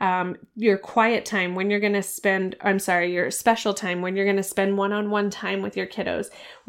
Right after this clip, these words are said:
Sibling time, we put that in our ideal week. Um, when our kids are gonna actually play together, we schedule that in so our kids know it's a non-negotiable. It's not like a,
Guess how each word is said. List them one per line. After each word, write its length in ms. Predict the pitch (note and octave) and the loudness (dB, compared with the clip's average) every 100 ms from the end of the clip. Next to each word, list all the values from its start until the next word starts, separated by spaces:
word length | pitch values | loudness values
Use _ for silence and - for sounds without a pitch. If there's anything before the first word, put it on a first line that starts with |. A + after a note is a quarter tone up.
| G#3+ | -8
Sibling 580 | G#3+ - C4+ C4 B3 G3+ | -4 0 2 4 4 2
time, 380 | G#3 F#3 F3+ F3+ | 0 0 0 0
we 140 | G#3+ | 0
put 240 | A#3 A#3 | 0 0
that 160 | A3 G#3+ | 2 2
in 140 | G#3 | 2
our 120 | F#3+ F3+ | 0 0
ideal 460 | F3+ F3+ F#3 F3 | -2 -2 -2 0
week. 340 | F3+ F3 - - - - - | 0 -2 -4 -16 -20 -8 -2
Um, 280 | F#3+ F#3 F#3 | -2 0 0
when 160 | G3+ | 2
our 100 | G#3 | 2
kids 320 | G3+ - G#3 | 0 0 2
are 80 | A3 | 2
gonna 220 | G#3+ G3+ | 2 0
actually 520 | - F#3+ F#3+ - G#3 G3 | 0 -2 -2 -2 0 0
play 280 | - F#3+ | 0 0
together, 440 | G3+ G3 F3+ E3+ D#3+ | 2 2 0 0 0
we 280 | G3+ A#3 A#3 | 2 0 0
schedule 520 | - - G#3+ A#3+ B3 | -2 0 2 2 2
that 180 | G#3 F#3 | 2 2
in 240 | F3 A3 | 0 0
so 140 | A3 G#3 | 2 2
our 120 | G3 | 2
kids 340 | G3 A3 G#3 | 2 -2 0
know 280 | G3+ F3+ G#3 | 0 2 0
it's 160 | A#3 A#3 | 0 -2
a 40 | |
non-negotiable. 1000 | G#3+ F3+ F3+ F3+ E3+ E3 - - - - | -2 -2 -2 -4 -2 -2 -2 -4 -4 -4
It's 200 | - G3+ | -4 -2
not 260 | A3 G#3+ A3+ | 0 0 2
like 220 | A3+ G#3 | 0 2
a, 220 | G3 F#3 | 0 0